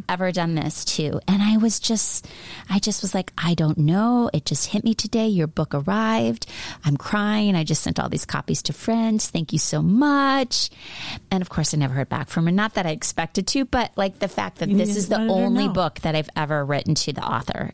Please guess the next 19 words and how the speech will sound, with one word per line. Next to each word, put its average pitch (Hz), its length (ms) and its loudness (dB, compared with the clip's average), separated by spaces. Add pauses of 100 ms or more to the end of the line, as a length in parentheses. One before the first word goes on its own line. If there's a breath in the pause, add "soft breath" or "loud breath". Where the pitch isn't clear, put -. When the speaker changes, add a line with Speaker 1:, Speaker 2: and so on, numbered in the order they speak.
Speaker 1:
just - 280 -2
to, 175 100 0
like, 165 320 -2
gush. - 640 0 (100)
Speaker 2:
Mm-hmm. 175 380 -6
Speaker 1:
So 214 180 2
it 196 60 -2
must 233 280 0
have 269 100 0
been 240 120 0
something 180 500 0
about 147 440 -2
also 147 320 0
that 165 320 -4
day 135 420 2
that 175 180 2
I 143 100 2
needed 175 460 2
it. 190 260 0